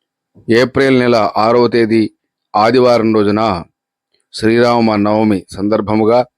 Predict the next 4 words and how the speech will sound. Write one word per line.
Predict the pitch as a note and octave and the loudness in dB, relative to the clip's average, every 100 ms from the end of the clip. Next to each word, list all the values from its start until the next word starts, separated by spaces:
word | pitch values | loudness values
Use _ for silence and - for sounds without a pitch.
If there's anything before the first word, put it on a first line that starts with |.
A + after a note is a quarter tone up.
| _ _ _ _ _ _ _ _ _ _ _ _ _ _ _ _ _ | _ _ _ _ _ _ _ _ _ _ _ _ _ _ _ _ _
ఎన్టీఆర్ | A#2+ B2+ C#3+ C#3+ C3 | 0 2 2 2 2
జిల్లా | C3 B2+ B2+ | 0 2 2
వత్సవాయి | A#2+ A2 B2+ B2+ B2 | 2 0 0 0 0
మండలం | A#2+ A#2 A#2 | 0 0 0